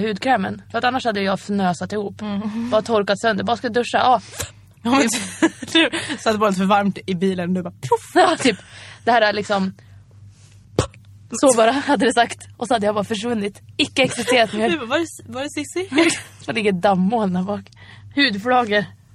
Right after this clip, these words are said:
Speaker 1: Så att ja, jag behövde lite hudkräm. Så att ja, det var det.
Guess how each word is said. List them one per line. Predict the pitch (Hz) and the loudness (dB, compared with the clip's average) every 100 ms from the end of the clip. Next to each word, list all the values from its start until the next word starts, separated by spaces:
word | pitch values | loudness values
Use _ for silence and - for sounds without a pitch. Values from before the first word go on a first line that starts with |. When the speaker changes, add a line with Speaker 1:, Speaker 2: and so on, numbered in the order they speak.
| - - - 494 480 - - - - | -20 -16 -2 2 2 0 -10 -10 -2
Speaker 1:
Så | - | 0
att | 294 | 4
ja, | 311 302 | 6 6
jag | 294 269 | 4 4
behövde | 226 190 | 4 2
lite | 185 190 | 0 0
hudkräm. | 185 - 185 190 - | 0 0 -2 -2 -10
Så | - 262 | 0 2
att | 240 - | 2 2
ja, | 330 466 | 4 4
det | - 320 | 2 2
var | |
det. | 240 | 2